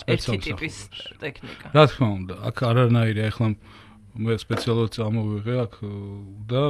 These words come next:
Speaker 2: თქვენს ხედავთ ამას, დაახლოებით ეს, ე, თორმეტი, თოთხმეტი წლის წინ მშრალ ხიდთან, ე, ქართველი რადიომაყუ-, რადიომოყვარულები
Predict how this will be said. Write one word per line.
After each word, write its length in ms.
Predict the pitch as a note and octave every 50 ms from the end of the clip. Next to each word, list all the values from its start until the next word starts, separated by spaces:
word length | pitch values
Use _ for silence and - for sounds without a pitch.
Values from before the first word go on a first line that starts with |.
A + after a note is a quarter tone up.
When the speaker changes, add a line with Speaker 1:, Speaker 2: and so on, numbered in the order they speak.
| C3+
Speaker 2:
თქვენს 320 | B2+ - - A2+ G#2 - - -
ხედავთ 420 | - - - G#2+ G2+ A#2 B2 A#2+ -
ამას, 260 | A#2 A2+ C3 C3+ A#2+
დაახლოებით 460 | A#2 G#2+ G#2 G2+ - A2+ G2+ G2 -
ეს, 160 | G#2 G2 F#2+ -
ე, 120 | - G2 G2+ G2+ G2+ G2+ G2+ - - _ _ _ - - - - _ -
თორმეტი, 440 | - - A#2 G#2+ G#2+ G#2+ G#2 G2 F#2
თოთხმეტი 460 | - - G2+ G2 - - G#2+ G2+ G#2+ G2+
წლის 280 | - - G#2 G2+ -
წინ 220 | - - - C#3 E3+
მშრალ 360 | F#3 - - - G#2+ G#2 G2+
ხიდთან, 540 | - - G#2+ G2 - - - - C#3 D#3+ F#3
ე, 720 | - - - - - - - _ - - - - G#2+ G#2
ქართველი 460 | - - A#2+ A#2+ G#2+ - A#2 A2 G#2 G2+
რადიომაყუ-, 640 | G#2+ G#2 G#2+ G#2+ A#2 A#2 A2 A2 A2 A2 A#2 A2+ A2 A2 G#2+ G#2 G2+
რადიომოყვარულები 1200 | G#2+ G#2+ A2+ A#2 A2+ A#2+ A2+ G#2 G#2+ G#2+ - - A#2+ A#2 A#2 A2+ A2+ A2 A2+ A2+ G2+ G2 B2 D#3